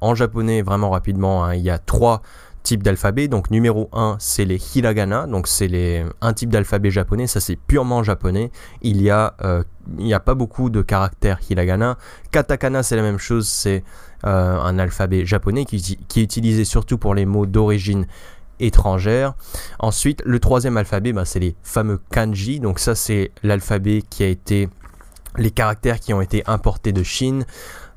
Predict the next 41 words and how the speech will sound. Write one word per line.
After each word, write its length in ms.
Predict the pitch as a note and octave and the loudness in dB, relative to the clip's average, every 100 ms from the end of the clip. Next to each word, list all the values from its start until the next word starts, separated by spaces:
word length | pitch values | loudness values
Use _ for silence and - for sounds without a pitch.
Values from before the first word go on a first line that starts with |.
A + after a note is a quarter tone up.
| - | -4
euh, 500 | G#2+ F#2+ F2+ F2 E2+ | 0 2 0 -2 -2
donc 360 | F2 F#2+ F#2+ - | 0 0 0 -4
qui 180 | - G2+ | -6 -2
viennent, 420 | G2 A#2+ A#2+ G#2+ G2+ | 2 4 2 -2 0
euh, 300 | F#2+ F2+ F2 | 2 2 2
du 140 | G2+ | 0
chinois. 500 | - G2+ F#2+ G2+ G#2+ - - | 0 0 2 2 0 -6 -4
Et 100 | C3 | 0
le 60 | C3 | 2
problème, 300 | - C3 C3 | 4 2 0
c'est 160 | - B2 | -2 -2
qu'il 140 | B2 | 0
y 40 | |
en 40 | A#2 | 2
a 80 | G#2+ | 2
des 120 | G#2+ | 2
milliers, 280 | G2+ G2 A2 | 2 2 2
il 60 | |
y 60 | G#2 | 2
en 80 | F#2 | -2
a 80 | - | -2
énormément, 520 | C3+ C3+ B2 A2 A2 A2+ | 0 2 2 0 0 -2
ils 60 | |
sont 180 | - G2 | -2 0
beaucoup 260 | G2 G2+ A2 | 0 0 -2
plus 360 | A2+ A2 - - - | -2 -2 -4 -8 -2
complexes 580 | C3 - A#2 B2 - - - - - - | -2 0 0 -2 -6 -12 -18 -20 -20 -8
que, 240 | - B2 B2+ - A#2+ | 0 2 0 -6 -2
euh, 260 | G#2 F#2+ | 2 2
les 220 | G2 G2+ | 2 2
hiragana 340 | A#2 G2+ G2+ G2 | 2 2 2 0
et 40 | |
les 80 | F#2 | 0
katakana. 560 | F2+ - F#2+ F#2 G#2 G#2+ | -2 -2 -2 0 0 0
Donc, 220 | G2+ F#2+ - - - - | -2 -2 -6 -12 -18 -6
c'est 160 | - | -2
ceux-là 260 | G#2 G2+ G2+ | 0 2 0
qui 80 | - | 0
sont 140 | G2 | -2
vraiment 260 | F2+ F#2 F2+ | -2 -2 -2
problématiques. 580 | - F#2+ F2+ E2+ - | 0 0 0 -2 -6